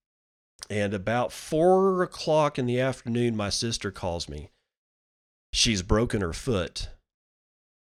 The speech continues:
They're on a hiking trail close to the house. As you can imagine,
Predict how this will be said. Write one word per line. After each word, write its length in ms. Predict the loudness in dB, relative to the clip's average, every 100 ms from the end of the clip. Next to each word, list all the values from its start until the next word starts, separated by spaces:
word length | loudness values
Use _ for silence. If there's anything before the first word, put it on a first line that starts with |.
| _ _ _
They're 340 | -4 0 2 2
on 280 | 2 4
a 100 | 2
hiking 460 | 0 0 0 -2 -4
trail 560 | -2 -2 0 -2 -6 -10 _ _ _ _
close 260 | -4 -2 -2
to 100 | -4
the 100 | -4
house. 560 | -4 -4 -6 -6 -6 -10 _ _ _ _ _ _ _ -4
As 240 | -4 -2
you 80 | -4
can 140 | -6 -4
imagine, 720 | 0 2 2 0 -4 -6